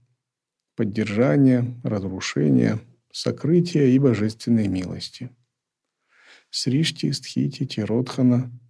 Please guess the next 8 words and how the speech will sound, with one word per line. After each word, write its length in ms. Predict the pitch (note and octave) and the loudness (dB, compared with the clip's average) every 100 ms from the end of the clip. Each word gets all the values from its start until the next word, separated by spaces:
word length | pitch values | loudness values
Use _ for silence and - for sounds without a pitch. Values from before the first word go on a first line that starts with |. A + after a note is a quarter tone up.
| _ - - - | _ -12 -12 -12
Самхара 760 | - - A2 - - C3+ D3 A#2+ | -12 -4 -4 -2 0 2 4 2
и 80 | G#2+ | 2
Ануграха. 720 | A#2 G#2 G2 F#2 E2+ - C3+ _ _ _ _ _ _ _ _ _ _ _ _ _ _ _ _ _ _ _ _ _ | 2 2 0 -2 -6 -8 -14 _ _ _ _ _ _ _ _ _ _ _ _ _ _ _ _ _ _ _ _ _
И 640 | - A2 A2 G#2 G2+ F2 - - | -2 0 2 2 2 0 -4 2
речь 380 | A#2+ D3 C3 | 4 6 4
идет 480 | C3+ C3 B2+ A#2+ - - _ - | 4 6 6 2 -10 -16 _ 0
не 160 | C3+ C3 | 4 4
только 720 | D#3 F#3 E3+ D#3 B2 B2 | 4 2 2 2 2 -2